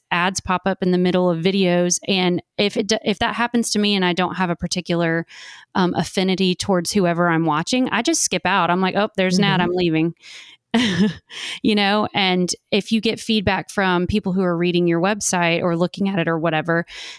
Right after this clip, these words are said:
Speaker 1: you can adjust things and, and keep your audience happy, but you can't really do that with websites and social media content that you can't control. Um, secondly,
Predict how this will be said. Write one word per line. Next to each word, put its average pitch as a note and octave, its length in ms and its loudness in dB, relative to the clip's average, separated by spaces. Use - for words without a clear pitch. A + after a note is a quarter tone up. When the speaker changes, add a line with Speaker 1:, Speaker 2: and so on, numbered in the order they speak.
Speaker 1:
you A3+ 180 2
can C4+ 180 2
adjust B3 480 -2
things E3 520 0
and, E3+ 420 0
and F3+ 180 0
keep A3+ 240 -4
your - 160 -4
audience F3 440 -2
happy, - 540 -10
but F#3+ 200 -4
you F#3+ 100 -4
can't A#3+ 320 -4
really G3 460 0
do G3 220 -2
that D#3 340 0
with E3 360 -4
websites E3 520 -2
and E3+ 100 0
social E3+ 320 0
media E3 240 2
content D#3 440 -6
that - 120 -4
you F#3 140 -2
can't - 240 -8
control. D#3+ 500 -6
Um, F3+ 480 0
secondly, F3+ 920 -2